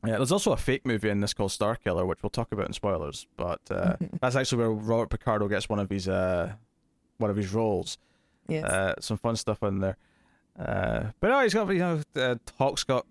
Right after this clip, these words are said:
Speaker 1: like, s-, sci-fi posters all over his wall. He's really into space. He wants to be an astronaut and, you know, all these things. Like, he's a super, super sci-fi nerd. Um,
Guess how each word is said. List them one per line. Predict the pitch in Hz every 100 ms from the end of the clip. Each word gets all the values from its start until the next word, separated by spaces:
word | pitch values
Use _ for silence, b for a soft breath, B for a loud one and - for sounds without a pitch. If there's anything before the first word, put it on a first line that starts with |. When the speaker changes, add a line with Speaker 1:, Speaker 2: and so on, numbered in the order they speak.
| -
Speaker 1:
like, | 120 _ _
s-, | - - -
sci-fi | - 113 117 - 113
posters | - 123 - 117
all | 117 110
over | 110
his | 110 104
wall. | 101 104 110
He's | 107 101
really | 107 110
into | 101
space. | - - 101 101 101 101
He |
wants | 98 101
to | 107
be | 113
an | 107
astronaut | 95 - - 87 92 98 98 87
and, | 78 - _ _ _ _ _ -
you |
know, | 101
all | 110 110
these | 104
things. | - 95 90
Like, | 98
he's | 117
a | 131
super, | - 160 - 123
super | - 107
sci-fi | - 95 - 87
nerd. | 85 78 _ _ _ _ _ _ _
Um, | - 92 90 90